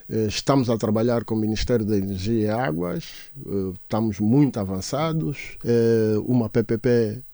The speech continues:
eh, das águas, estamos a falar também em P P Ps e estamos a trabalhar, eh, com diferentes empresas no P P P, no, no caso da energia. Eh,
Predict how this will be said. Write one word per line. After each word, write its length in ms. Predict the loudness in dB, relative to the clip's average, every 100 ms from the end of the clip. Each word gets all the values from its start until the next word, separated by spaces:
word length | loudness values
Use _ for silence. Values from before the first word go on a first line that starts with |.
| -12
eh, 220 | -4 -2
das 240 | 0 0 2
águas, 760 | 2 2 0 -2 -2 0 2 0 -2
estamos 500 | -10 -2 0 0 -2
a 60 |
falar 420 | -4 -2 0 0
também 360 | -2 -4 -2 -2
em 20 |
P 140 | -2 -4
P 120 | -4
Ps 280 | -2 -2 -2
e 40 |
estamos 280 | -4 -2 -2
a 80 | -4
trabalhar, 520 | -4 -2 0 0 -2
eh, 480 | 0 2 4 4 2 0
com 800 | 0 2 4 2 0 0 -2 -2
diferentes 640 | -2 -2 2 2 2 0
empresas 960 | 0 0 4 6 6 4 0 -2 -4 -8 -6
no 720 | -4 -4 -6 -8 -10 -12 -16 _ -16 -6
P 140 | -2 0
P 120 | 0
P, 240 | 2 2
no, 280 | 2 -2 -2
no 120 | -2
caso 300 | 0 0 2
da 100 | 2 2 2 -2
energia. 680 | 0 2 2 2 2 4 2 -2 _ -20 _ -20 -20 _ -20 _ _ -20 -20 -20 -20 -20 0
Eh, 280 | 6 6